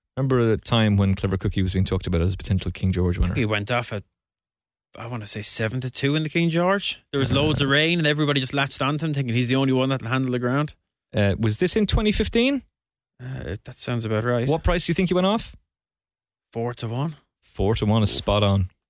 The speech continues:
Speaker 1: Ooh, dearie me. Postponed ended up winning. Po-, Postponed was six to one that day. He made some improvement that year.
Speaker 2: I think that was his, uh, his, his,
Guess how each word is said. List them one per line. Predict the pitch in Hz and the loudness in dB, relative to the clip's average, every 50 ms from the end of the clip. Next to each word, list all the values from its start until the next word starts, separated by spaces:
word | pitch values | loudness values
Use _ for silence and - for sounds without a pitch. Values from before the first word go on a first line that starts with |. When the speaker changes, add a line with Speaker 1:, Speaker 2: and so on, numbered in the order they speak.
| _ _ _ _ _ _ _ _ _ _ _ - - | _ _ _ _ _ _ _ _ _ _ _ -14 -8
Speaker 1:
Ooh, | 120 120 107 95 - | -6 -4 -4 -4 -4
dearie | - - 104 123 110 101 90 | -4 -4 -2 0 0 2 2
me. | 87 90 87 87 - - - - - - - _ | 2 2 0 -2 -4 -6 -12 -20 -20 -20 -8 _
Postponed | - - 127 - - 147 139 131 113 101 | 0 0 2 2 2 2 4 4 4 4
ended | 98 98 95 95 | 4 2 2 0
up | 95 95 | 0 2
winning. | 98 95 92 - | 2 0 2 2
Po-, | - - 127 113 | 0 0 0 0
Postponed | - - 254 254 - - 208 135 | 0 0 2 2 2 2 2 2
was | - - | 2 2
six | - - 196 - - | 2 2 0 0 -2
to | - 175 | 0 2
one | 170 165 139 | 2 4 4
that | 104 98 - | 2 2 0
day. | - 80 85 95 | 0 0 0 2
He | 113 147 151 - | 2 2 0 0
made | - - 98 95 92 95 - - | -2 0 2 2 2 2 0 -2
some | - - 104 95 | -2 0 2 2
improvement | 87 87 98 98 95 101 90 - | 2 2 0 0 0 0 -2 -2
that | - 73 - - | 0 -2 -2 0
year. | 82 82 98 - _ _ _ _ - - | 0 0 -2 -2 _ _ _ _ -20 -16
Speaker 2:
I | - 110 | -14 -12
think | - - 107 117 | -8 -6 -4 -2
that | 123 123 | -2 -2
was | 120 120 117 - | -2 -2 -4 -6
his, | 123 113 110 - | -6 -6 -4 -2
uh, | 117 113 113 | -2 -2 0
his, | 113 110 107 - - | 0 -2 -4 -4 -6
his, | 117 113 110 - - | -6 -6 -6 -6 -10